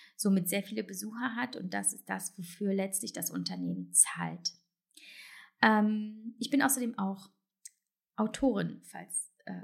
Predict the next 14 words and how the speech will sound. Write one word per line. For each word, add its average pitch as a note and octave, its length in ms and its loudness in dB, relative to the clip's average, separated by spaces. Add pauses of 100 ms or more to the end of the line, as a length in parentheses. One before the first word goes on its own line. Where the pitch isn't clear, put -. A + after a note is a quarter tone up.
(100)
ihr G3+ 120 -12
das G3+ 180 -10
nicht A#3+ 120 -2
mitbekommen F#3 600 -2
habt. - 380 -4
<laughs> C4+ 460 0 (880)
Ich, A3+ 480 -2
äh, G#3+ 280 4
arbeite G3+ 440 0
aktuell - 420 -2
an F#3+ 140 -4
meinem F#3+ 160 -6
dritten F#3 320 -8
Buch. G#3+ 240 -6